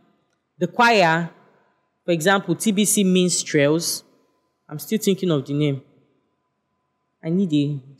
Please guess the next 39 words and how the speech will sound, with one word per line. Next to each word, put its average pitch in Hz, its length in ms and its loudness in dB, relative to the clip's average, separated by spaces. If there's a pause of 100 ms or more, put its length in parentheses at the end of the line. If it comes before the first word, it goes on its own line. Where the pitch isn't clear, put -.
(160)
very 170 180 2
strong 147 380 -4
Minstrels. 170 840 0 (1400)
T 226 140 0
B, 185 140 -4
no, 190 180 2
sorry, 175 200 0
T 254 160 -2
E 220 140 2
C 226 140 0
Choristers 180 960 0 (840)
are 165 80 -2
singing 220 380 2
songs 190 340 2
like, 151 340 2
uh, 156 360 4
"You're 170 160 4
too 226 240 -4
faithful 240 540 0
to 226 180 -4
fail 202 340 0
me," 190 420 0
right? 165 320 -2 (300)
It's 190 80 -4
the 226 60 2
same 302 280 4
way 254 100 4
Psalms 220 420 2
also 208 300 2
gives 170 520 0
you 196 80 4
lyrics 170 440 2
sometimes 170 500 0
to 170 120 0
express 196 760 0 (360)
your 170 180 4
worship 180 400 2
to 151 100 -4
God. 143 320 -2